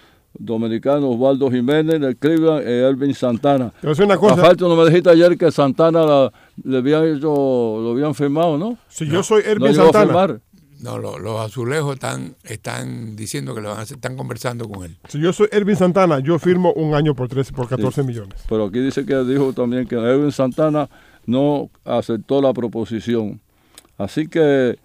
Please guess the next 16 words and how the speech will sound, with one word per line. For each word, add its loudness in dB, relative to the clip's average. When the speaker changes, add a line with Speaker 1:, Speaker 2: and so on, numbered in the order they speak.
Speaker 1:
eh, -2
eso -2
hay -6
que -4
tomar 0
en 0
cuenta -2
que -2
tú, 2
va, 2
el -2
di-, 2
hoy 4
en 2
día, 2
señores, 0